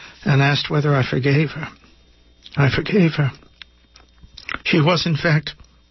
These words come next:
wonderful throughout, intelligent, brave, and loving. At times we spoke or interacted, and she was just as she always was. Momentarily, it was as if this crisis wasn't real.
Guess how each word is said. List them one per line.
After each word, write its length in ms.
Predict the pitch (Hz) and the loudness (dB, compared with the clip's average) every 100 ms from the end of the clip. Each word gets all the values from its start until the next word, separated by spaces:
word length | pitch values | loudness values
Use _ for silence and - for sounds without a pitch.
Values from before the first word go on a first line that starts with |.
| _ - - _ | _ -20 -20 _
wonderful 540 | 170 180 165 127 127 - _ _ - | 0 2 0 -4 -8 -14 _ _ -4
throughout, 360 | 175 151 113 - - _ _ _ _ _ - | 0 2 0 -6 -18 _ _ _ _ _ 0
intelligent, 680 | 135 143 139 151 - 139 - - _ - | 0 2 2 0 0 -2 -4 -20 _ -2
brave, 340 | 131 131 127 - _ _ - _ _ | 2 2 0 -4 _ _ -20 _ _
and 160 | 131 113 | 0 2
loving. 360 | 120 113 120 - _ _ _ _ _ _ _ _ - - - | 2 0 -2 -6 _ _ _ _ _ _ _ _ -20 -12 -4
At 160 | 131 | -2
times 380 | - 170 175 156 | 0 2 2 2
we 80 | 160 | -2
spoke 360 | 139 - 160 151 | -2 -2 -2 0
or 80 | 147 | 0
interacted, 680 | 147 147 147 147 - 175 - - _ _ - | 2 2 2 0 -4 -6 -8 -20 _ _ -4
and 120 | 175 147 | 0 2
she 140 | 185 | 2
was 180 | 156 151 | 0 0
just 320 | - 156 - | 0 -2 -2
as 80 | 147 | -2
she 160 | 185 | 0
always 340 | 165 170 170 156 | 2 2 -2 0
was. 380 | 190 147 - - _ - - - _ - | 0 -2 -6 -12 _ -20 -20 -20 _ 0
Momentarily, 840 | 151 175 160 147 165 180 175 175 | 2 2 0 0 0 2 0 -4
it 80 | 160 | -4
was 180 | 143 175 | -2 -2
as 140 | 156 | 0
if 160 | 175 - | -2 -2
this 180 | 175 | -4
crisis 540 | - - 165 - - - | -2 -2 -2 -2 -6 -4
wasn't 280 | 170 143 156 | -2 0 0
real. 340 | 139 147 143 | 0 0 -2